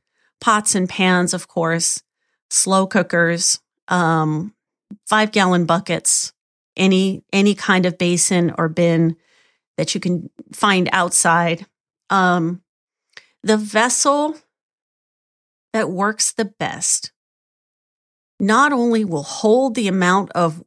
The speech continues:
water that you need to submerge the wool, but it will also have a good mechanism for extraction. Okay, so just finding a tub big enough is not necessarily mean the, the best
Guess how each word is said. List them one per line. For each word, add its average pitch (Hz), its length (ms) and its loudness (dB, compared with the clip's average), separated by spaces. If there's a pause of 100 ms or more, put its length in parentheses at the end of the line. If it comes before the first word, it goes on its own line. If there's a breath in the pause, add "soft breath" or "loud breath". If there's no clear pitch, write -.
water 180 480 2
that 175 260 -4
you 175 160 2
need 175 560 0 (320)
to 180 120 -6
submerge 170 640 0
the 175 100 -2
wool, 165 440 -4 (560)
but 196 120 0
it 214 80 2
will 220 260 0
also 247 420 2
have 226 240 0
a 202 60 0
good 175 260 0
mechanism 190 720 0
for - 180 -6
extraction. - 920 -4 (920)
Okay, 180 300 -2
so - 160 0
just 277 360 -2
finding 247 400 2
a 196 60 0
tub 160 460 -2
big 208 200 0
enough 233 500 0 (440)
is 196 120 -4
not 214 240 0
necessarily 170 1120 0 (600)
mean 170 380 2
the, 160 140 -4 (180)
the 170 100 0
best - 500 -2